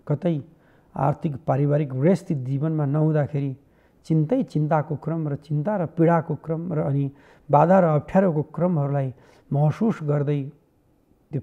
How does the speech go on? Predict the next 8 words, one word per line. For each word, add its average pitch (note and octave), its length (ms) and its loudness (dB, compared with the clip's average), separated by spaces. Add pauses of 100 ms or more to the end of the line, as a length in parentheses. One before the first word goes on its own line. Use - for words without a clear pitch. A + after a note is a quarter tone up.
पीडित A3+ 280 -4
भएर B2+ 260 -8
जान्छ। - 260 -12 (420)
जहाँ C#3 380 -2 (680)
ग्रह D3+ 180 6
गोचर D#3+ 380 0
अनुसार C#3+ 460 -2
ग्रहले C#3 500 -2